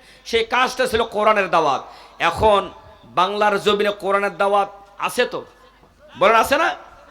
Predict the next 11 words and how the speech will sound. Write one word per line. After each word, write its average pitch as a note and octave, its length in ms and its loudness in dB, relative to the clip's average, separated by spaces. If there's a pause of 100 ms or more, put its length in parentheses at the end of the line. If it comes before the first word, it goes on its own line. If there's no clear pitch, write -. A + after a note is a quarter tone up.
(400)
আছে F#3 340 0
না? F3+ 120 -2
আছে। G3 460 0 (480)
কোরআনের A#3+ 400 2
দাওয়াত D#4+ 340 6 (460)
আ-, A3 100 0 (340)
এখন E3 240 -18
আমার A3+ 360 -6 (500)
কথা C4+ 240 -6
হলো B3 380 -8 (460)
যে D3 160 -20